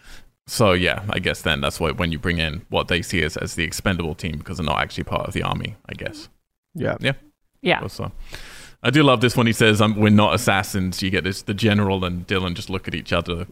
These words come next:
Speaker 1: immediately as if they're conning him, but Arnie doesn't notice 'cause he's lighting up another damn stogie. <laughs>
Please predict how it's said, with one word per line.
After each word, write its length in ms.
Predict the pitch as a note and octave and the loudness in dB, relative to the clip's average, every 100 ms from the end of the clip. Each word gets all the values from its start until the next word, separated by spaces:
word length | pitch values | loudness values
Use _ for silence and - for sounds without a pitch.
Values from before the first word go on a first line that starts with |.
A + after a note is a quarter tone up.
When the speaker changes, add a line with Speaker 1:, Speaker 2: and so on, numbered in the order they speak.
| - | -6
Speaker 1:
immediately 480 | G2 G2+ F#2+ C#2 F#2 | 0 2 2 0 -2
as 120 | F#2 | -2
if 120 | F#2 | -4
they're 80 | F#2 | -4
conning 340 | - G2 F#2 | -2 0 0
him, 220 | G2+ F2 E2 | 0 -2 -2
but 160 | F2+ - | -2 0
Arnie 260 | F#2 F2+ | 0 0
doesn't 220 | E2 F2+ C2 | -2 -4 -4
notice 260 | E2 E2 - | -6 -6 -8
'cause 100 | F2+ | -8
he's 140 | F2 | -2
lighting 260 | F2+ F#2 F#2+ | -2 0 -2
up 140 | F2 | -4
another 320 | D#2+ F2+ G#2 | -4 -2 -2
damn 400 | G#2 A#2 G2 G#2 | -2 0 0 0
stogie. 540 | G#2+ - G2 E2+ F2+ C3+ | -2 -4 -4 -2 -4 -4
<laughs> 840 | - - - - - - - - | -6 -10 -10 -14 -16 -20 -10 -10